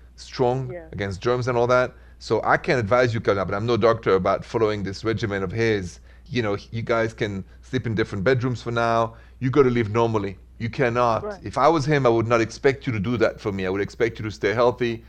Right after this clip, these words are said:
Speaker 1: live well, and then I would try to minimize my, my own, uh, difficulties right now on you, right? So, um,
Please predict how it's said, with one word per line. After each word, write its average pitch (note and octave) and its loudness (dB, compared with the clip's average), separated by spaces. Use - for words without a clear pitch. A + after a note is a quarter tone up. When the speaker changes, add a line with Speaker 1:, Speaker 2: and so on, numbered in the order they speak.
Speaker 1:
live G#2+ -2
well, G#2+ 2
and G2+ -4
then G#2 -8
I G2 -2
would G2+ -6
try A2 0
to G2 -6
minimize G#2 -2
my, G2 -2
my G2 -4
own, G#2+ -4
uh, F2+ -8
difficulties F#2+ -4
right G2 -2
now C#3 2
on A2 2
you, A2 0
right? B2+ -6
So, A2 4
um, G#2 -4